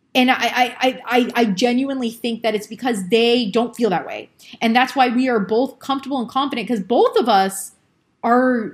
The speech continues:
treating each other like normal friends. And with normal friends, you, you're understanding. You don't make them feel bad. Like, if you're, if you have a friend who's been working and they're exhausted at the end of the day and they don't fucking pick up your phone call,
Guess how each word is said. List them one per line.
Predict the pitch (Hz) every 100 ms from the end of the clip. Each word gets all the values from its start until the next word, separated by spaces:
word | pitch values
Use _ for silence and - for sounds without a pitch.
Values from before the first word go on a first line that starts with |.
| -
treating | - 302 277
each | 208
other | 240 220 208 202 - -
like | 196
normal | 196 208 220
friends. | 226 - 185 214 320 330 - _ - - -
And | 226 226 214 214 196 - _ _ _ _ _ -
with | 220 240
normal | 214 226 240 247
friends, | 233 262 339 247 226 220 196
you, | 202 233 233 233 233 - _ -
you're | 202 262
understanding. | 285 330 330 - 240 381 494 - 53 - 208 214 _ - -
You | 240
don't | 415 359
make | 392 453 -
them | 330
feel | 277 - 254 254
bad. | 208
Like, | 202 285
if | 285
you're, | 262 320 403 - - _ _ -
if | 302 294
you | 285 415
have | 480
a |
friend | - 311 269
who's | 262
been | 240 233 208
working | 214 240 247 147 76 110 220 - _ -
and | 240 240
they're | 277
exhausted | 214 185 226 226 277 240
at | 220
the | 220
end | 220
of |
the | 180
day | 185 220
and | 190
they | 202
don't | 247
fucking | - 254 226
pick | 254
up | 247
your | 214
phone | 185 - 220 269
call, | 208 151 147 180 220